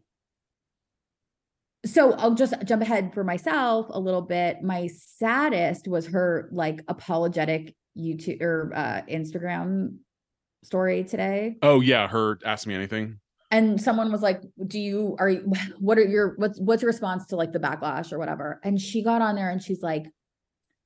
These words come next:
Speaker 1: "I just wanna remind everyone that this is a conversation that I was having with my doctor."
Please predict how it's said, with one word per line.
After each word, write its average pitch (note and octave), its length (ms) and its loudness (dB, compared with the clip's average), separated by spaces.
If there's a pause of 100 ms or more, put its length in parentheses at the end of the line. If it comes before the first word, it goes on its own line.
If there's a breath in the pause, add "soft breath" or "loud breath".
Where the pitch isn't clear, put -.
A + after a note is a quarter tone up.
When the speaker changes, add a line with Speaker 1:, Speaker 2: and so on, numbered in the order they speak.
(380)
Speaker 1:
"I F#3 60 -2
just G3 180 -2
wanna C#4 160 2
remind E3+ 400 0
everyone F3 480 -4
that E3 160 -8
this E3 160 -6
is F3+ 100 -4
a G#3+ 60 -4
conversation G#3+ 640 -4
that E3 100 -4
I E3 60 -2
was E3 120 -4
having D#3+ 260 -4
with D#3+ 160 -6
my D#3+ 140 -4
doctor." G#3+ 800 -6